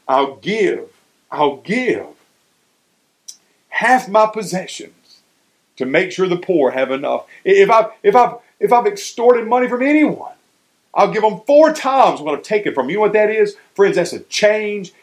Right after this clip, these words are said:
in the heart of Zacchaeus. And listen to what Jesus says. Jesus says, "Today, salvation has come to this house because he too is a son of Abraham. For the Son of Man has come to seek and to save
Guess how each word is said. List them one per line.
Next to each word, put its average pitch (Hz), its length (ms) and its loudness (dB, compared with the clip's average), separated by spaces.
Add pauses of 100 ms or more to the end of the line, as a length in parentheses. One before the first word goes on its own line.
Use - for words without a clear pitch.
in 131 140 -6
the 120 80 2
heart 190 520 0 (200)
of 127 140 -6
Zacchaeus. 175 680 -2 (160)
And 127 180 -6
listen 190 280 0
to 160 60 0
what 139 220 -2
Jesus 175 460 -8
says. 175 420 0
Jesus 156 540 -6
says, 180 300 -2
"Today, 127 560 -6 (640)
salvation 165 880 0
has 143 180 -6
come 180 300 -2
to 135 140 -6
this 170 280 0
house 117 520 -4 (360)
because 131 380 -4
he 196 240 -6
too 175 280 -2
is 131 100 -4
a 120 60 -8
son 143 260 -4
of 139 80 -6
Abraham. 110 640 -8 (340)
For 131 100 -2
the 117 100 -6
Son 185 280 0
of 196 120 -2
Man 151 340 0
has 117 140 -18
come 120 220 -6
to 98 80 -14
seek - 640 -10 (340)
and 135 220 -4
to 101 100 -10
save 104 720 -4